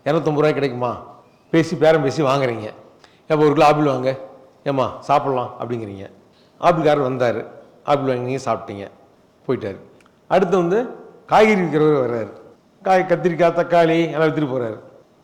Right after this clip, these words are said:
நீங்க, "வேணுமா?" "வேணாம்." "சரி, விட்ரு," அப்படிங்க. ஒண்ணும் சொல்லல. "வேணுமா?" நீங்க வீட்டுக்காரமா வேணான்றுச்சு. "இருக்குதுங்க, நிறைய காய் ஃப்ரிட்ஜில் இருக்குது, ஒரு வாரமா வாங்கி வச்சுட்டேன், ஃப்ரிட்ஜில் இருக்கிறதா நீங்க சாப்பிட்டானுங்குது."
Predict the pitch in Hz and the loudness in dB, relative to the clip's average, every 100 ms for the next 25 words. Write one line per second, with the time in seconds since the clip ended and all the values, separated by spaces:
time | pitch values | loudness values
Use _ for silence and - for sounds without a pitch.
0 | _ 180 185 160 180 160 151 151 98 - | _ 0 0 2 2 4 2 0 -6 -16
1 | - _ _ _ 160 151 - - 170 156 | -20 _ _ _ -8 -8 -8 -16 -18 -18
2 | - 139 _ - 107 95 _ _ _ - | -20 -20 _ -20 -18 -20 _ _ _ -2
3 | 220 185 233 190 - - - - - _ | 0 4 4 4 0 -8 -16 -20 -20 _
4 | _ 175 226 220 233 269 247 233 226 226 | _ 4 4 6 2 2 2 4 4 4
5 | 214 220 190 156 180 214 214 196 175 175 | 4 4 2 0 0 0 2 2 4 4
6 | 180 180 160 180 180 156 147 143 143 - | 4 4 4 2 2 0 0 0 0 -2
7 | - - - - 165 175 185 170 165 147 | -16 -20 -12 0 4 6 4 4 2 0
8 | - 131 - - - _ _ - 180 156 | -2 -4 -6 -16 -20 _ _ -4 -2 0
9 | 160 156 175 135 143 147 139 135 123 | 0 2 2 4 0 2 0 0 -4